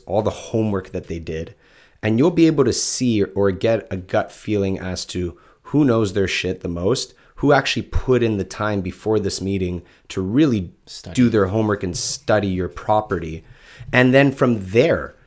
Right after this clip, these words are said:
Speaker 1: make your decision. So my recommendation is always interview a few people for the job.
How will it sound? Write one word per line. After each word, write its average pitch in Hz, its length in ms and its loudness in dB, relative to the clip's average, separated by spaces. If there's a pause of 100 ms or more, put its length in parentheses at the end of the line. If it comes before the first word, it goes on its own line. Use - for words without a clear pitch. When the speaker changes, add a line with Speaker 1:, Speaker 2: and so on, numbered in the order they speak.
(500)
Speaker 1:
make 110 340 2
your 95 100 2
decision. 82 640 -6 (580)
So 107 300 2
my 107 300 2
recommendation 101 880 0
is 90 500 -4 (380)
always 123 360 6
interview 104 480 0
a 95 40 2
few - 280 -6
people 95 300 -8
for - 180 -10
the 78 120 -8
job. 78 440 -10